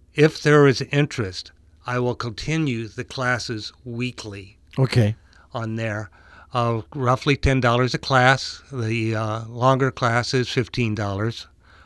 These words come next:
Speaker 1: on there per person.
Speaker 2: That's relatively inexpensive.
Speaker 1: Yeah. And, um, for, uh,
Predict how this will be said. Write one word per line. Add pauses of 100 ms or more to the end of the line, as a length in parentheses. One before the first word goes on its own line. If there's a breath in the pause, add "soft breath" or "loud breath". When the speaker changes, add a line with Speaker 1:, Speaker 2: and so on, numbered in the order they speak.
(120 soft breath)
Speaker 1:
on
there
per
person. (380 soft breath)
Speaker 2:
That's
relatively
inexpensive.
Speaker 1:
Yeah. (600 loud breath)
And, (120)
um, (960)
for,
uh,